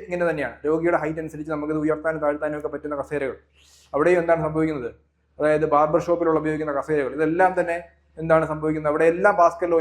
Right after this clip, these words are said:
ആണ് അപ്ലൈ ചെയ്യപ്പെടുന്നത്. സിറിഞ്ചിൻ്റെ പ്രവർത്തനം അവിടെയും പാസ്കൽ ലോ തന്നെയാണ്. അപ്പോൾ നമ്മുടെ ആൻസർ ആയിട്ട്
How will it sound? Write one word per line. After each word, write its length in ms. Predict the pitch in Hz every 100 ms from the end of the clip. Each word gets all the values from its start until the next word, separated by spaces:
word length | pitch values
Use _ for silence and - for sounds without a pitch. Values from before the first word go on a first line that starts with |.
| 151
ആണ് 100 | 139
അപ്ലൈ 160 | 131
ചെയ്യപ്പെടുന്നത്. 420 | 120 110 - _ -
സിറിഞ്ചിൻ്റെ 400 | - 170 175 180 165
പ്രവർത്തനം 360 | 160 156 131 - _ _ _ _
അവിടെയും 240 | 151 165 196 175
പാസ്കൽ 300 | 147 - 151
ലോ 40 | 139 127
തന്നെയാണ്. 220 | 120 113
അപ്പോൾ 120 | 127
നമ്മുടെ 160 | 147 143
ആൻസർ 220 | 147 - 165
ആയിട്ട് 140 | 160